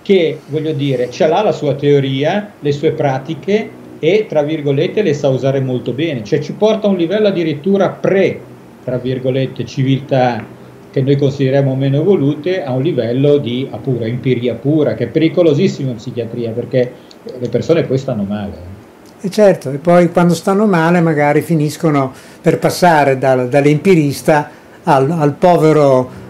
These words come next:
Speaker 2: al povero professionista serio che deve affrontare anche gli errori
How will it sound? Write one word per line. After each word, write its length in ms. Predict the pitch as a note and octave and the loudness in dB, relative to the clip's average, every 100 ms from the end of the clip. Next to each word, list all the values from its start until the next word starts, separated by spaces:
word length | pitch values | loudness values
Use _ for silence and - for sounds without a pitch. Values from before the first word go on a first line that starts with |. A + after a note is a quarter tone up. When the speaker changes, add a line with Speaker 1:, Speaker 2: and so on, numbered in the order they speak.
| - | -4
Speaker 2:
al 160 | D3+ | -2
povero 400 | - F3 D#3+ D#3 | 2 4 4 4
professionista 800 | - D3 D#3 C#3 D#3+ E3 E3 F3+ | 2 0 0 2 4 4 4 4
serio 460 | E3 E3 D3 D3 D3+ | 4 4 4 4 4
che 120 | D#3+ | 2
deve 460 | C#3+ C#3 C3+ C3 C#3+ - - | 2 2 2 0 -2 -10 -6
affrontare 600 | D3+ D#3+ D#3 E3 D3+ C#3+ | -2 2 2 2 2 2
anche 300 | C#3+ D3 C#3+ | 2 2 4
gli 100 | D#3+ | 4
errori 640 | D#3 D3+ D#3 C#3+ D#3 D#3 | 6 6 6 6 6 4